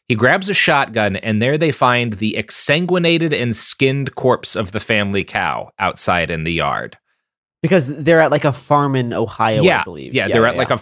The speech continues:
Speaker 1: a f-, the family farm. So he thinks at first that the, this hide is a carpet. Then Buster realized the carpet had black and white spots like a cow and was hide material. The cow had been completely exsanguinated,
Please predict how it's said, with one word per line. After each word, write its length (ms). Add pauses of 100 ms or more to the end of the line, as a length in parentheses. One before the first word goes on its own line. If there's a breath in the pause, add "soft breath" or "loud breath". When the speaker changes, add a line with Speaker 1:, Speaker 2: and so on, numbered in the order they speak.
Speaker 1:
a 80
f-, 100
the 140
family 400
farm. 420 (260)
So 240
he 260
thinks 240
at 100
first 300
that 200
the, 220
this 200
hide 300
is 140
a 60
carpet. 520
Then 260
Buster 340
realized 420
the 60
carpet 320
had 180
black 240
and 100
white 220
spots 400
like 140
a 60
cow 360
and 80
was 120
hide 280
material. 640 (240 soft breath)
The 80
cow 240
had 100
been 160
completely 520
exsanguinated, 800